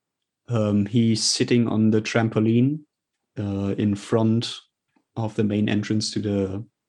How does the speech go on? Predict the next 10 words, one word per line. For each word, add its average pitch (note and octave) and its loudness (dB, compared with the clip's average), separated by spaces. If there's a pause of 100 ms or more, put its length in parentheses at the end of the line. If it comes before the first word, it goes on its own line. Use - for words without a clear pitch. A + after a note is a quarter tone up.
(300)
dormitory. A2+ 0 (320)
And G#2 -2
he's A2 2
currently A#2+ 4 (500)
sharing A2+ 2
a A2 4 (300)
joint A2 0
with B2 0
Ryan, A2+ 0
exactly. A2+ -4